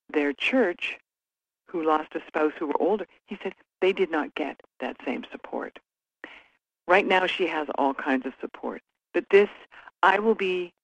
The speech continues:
going to spend time, you know, after two months, three months, people stop coming by,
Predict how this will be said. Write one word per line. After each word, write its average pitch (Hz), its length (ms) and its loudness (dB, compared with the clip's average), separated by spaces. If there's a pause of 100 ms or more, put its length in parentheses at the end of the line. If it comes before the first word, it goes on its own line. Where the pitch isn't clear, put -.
(200)
going 160 280 0
to 151 100 -12
spend 151 280 -6
time, 151 320 -6 (760)
you 226 120 2
know, 196 200 2
after 208 360 -2
two - 240 -4
months, 196 320 -4
three 196 160 -2
months, 190 280 -4 (640)
people 175 320 -4
stop 170 260 2
coming 165 300 -6
by, 170 640 2